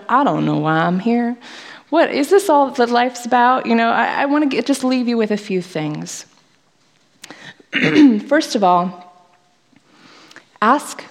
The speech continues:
God. <laughs> I know it's simple. I know it's simple, but ask him. Spend time in his presence and just ask him.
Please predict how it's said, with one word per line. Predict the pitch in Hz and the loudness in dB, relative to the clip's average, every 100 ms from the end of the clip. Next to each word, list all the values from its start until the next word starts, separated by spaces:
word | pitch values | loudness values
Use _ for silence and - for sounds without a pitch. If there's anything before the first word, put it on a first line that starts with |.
| - | -6
God. | 180 175 - 208 - - - | -4 -2 -6 -12 -20 -20 -20
<laughs> | - _ - - - - - - - 254 262 - - - | -20 _ -8 -6 -6 -12 -16 -16 -6 -6 -6 -18 -18 -2
I | 240 | 0
know | 262 | 0
it's | - | 0
simple. | - 262 262 226 269 - - - - - | 0 2 2 0 -2 -6 -20 -20 -20 -4
I | 214 | 0
know | 226 | 0
it's | 226 | 0
simple, | - 196 190 175 | 0 0 0 -2
but | 196 | -2
ask | - 226 208 - | -2 -4 -4 -8
him. | - - 185 - _ _ _ _ _ _ - | -10 -10 -12 -16 _ _ _ _ _ _ -16
Spend | - 262 302 | 0 2 2
time | - 247 254 262 | 2 0 2 4
in | |
his | 269 - | 2 0
presence | - 185 190 196 202 | -2 -2 -2 -6 -6
and | 226 233 | -6 -6
just | 233 | -4
ask | 220 233 - - | -4 -4 -8 -12
him. | - 180 | -10 -12